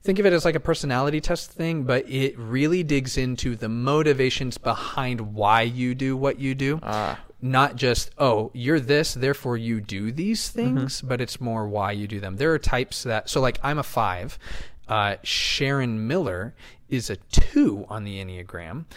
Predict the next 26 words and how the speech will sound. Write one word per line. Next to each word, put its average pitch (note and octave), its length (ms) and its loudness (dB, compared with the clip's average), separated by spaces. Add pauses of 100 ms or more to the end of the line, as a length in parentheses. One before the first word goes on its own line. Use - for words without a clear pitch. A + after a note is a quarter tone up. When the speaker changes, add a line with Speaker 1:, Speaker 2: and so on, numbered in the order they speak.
(260)
Speaker 1:
Uh, A#2 380 -2 (140)
the G#2+ 580 -2 (540)
five B2+ 640 2
is A#2+ 100 -2
often A#2+ 400 -2
known A2+ 240 -2
as, G#2+ 140 -6
like, G#2 180 -6
the G#2+ 220 -4 (580)
thinker, B2+ 640 -2
I C3+ 80 -4
think, C#3 460 -6 (100)
um, A2 240 -4
and G#2+ 100 -6
the G2 60 -4
two A#2 220 2
is G#2+ 100 -4
often G#2+ 300 -4
known G#2+ 180 -6
as - 160 -10
the G#2+ 220 -6
helper. B2 560 -4 (340)
But C3+ 260 2
her D3 300 0
and F3 160 -2
I A#2+ 500 -2